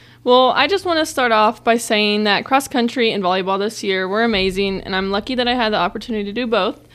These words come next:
But I've never actually been to state in any sport or any event, so because of that, I was a little bit nervous for the state meet.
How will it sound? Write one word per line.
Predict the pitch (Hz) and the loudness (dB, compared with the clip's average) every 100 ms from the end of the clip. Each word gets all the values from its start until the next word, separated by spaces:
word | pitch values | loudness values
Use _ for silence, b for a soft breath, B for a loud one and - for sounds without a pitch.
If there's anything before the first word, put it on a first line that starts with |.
| b b b b - | b b b b 0
But | 262 254 | 2 4
I've | - 262 | 2 2
never | 285 453 | 2 4
actually | 381 330 - 277 | 4 2 2 2
been | 247 254 | 2 2
to | 240 | 0
state | - 214 214 285 - - | 0 2 2 0 -6 -6
in | 196 | -2
any | 214 220 | 0 0
sport | 226 - 214 208 | 0 -2 0 0
or | - | 0
any | 208 208 | 0 0
event, | 202 294 269 - B B B | 2 2 2 -2 B B B
so | - | -4
because | 277 277 285 | 0 2 2
of | 269 | 4
that, | 240 220 | 4 4
I | 202 | 4
was | 208 | 2
a | 208 | 0
little | 196 233 254 | 2 4 4
bit | 285 | 2
nervous | 285 285 294 - | 0 0 -2 -4
for | 294 | -4
the | 294 | -4
state | 302 277 277 | -4 -2 -2
meet. | 254 269 - | 0 -2 -2